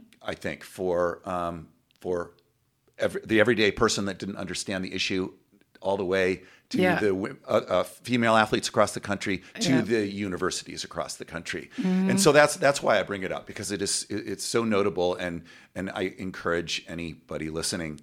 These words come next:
Speaker 1: go explore more about this. There
Speaker 2: Yeah.
Speaker 1: are photographs. I mean, don't, they're not, they're from the back and everything, but
Speaker 2: Right.
Speaker 1: it, it, it's, it's a fascinating, um, chapter in Title nine to explore.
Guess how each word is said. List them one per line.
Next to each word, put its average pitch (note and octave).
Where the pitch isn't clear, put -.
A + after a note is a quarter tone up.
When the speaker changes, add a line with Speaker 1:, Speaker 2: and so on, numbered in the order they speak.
Speaker 1:
go E3
explore G#2+
more F2+
about E2
this. E2+
There A2+
Speaker 2:
Yeah. A#2
Speaker 1:
are D3+
photographs. C3+
I G#2
mean, G#2
don't, A2+
they're G#2
not, G#2
they're A2
from A2
the G#2
back G2+
and G2+
everything, F2
but -
Speaker 2:
Right. F3
Speaker 1:
it, A#2+
it, A2+
it's, A#2+
it's A2+
a G#2+
fascinating, F#2+
um, E2+
chapter F2+
in E2+
Title E2
nine D#2
to D#2+
explore. -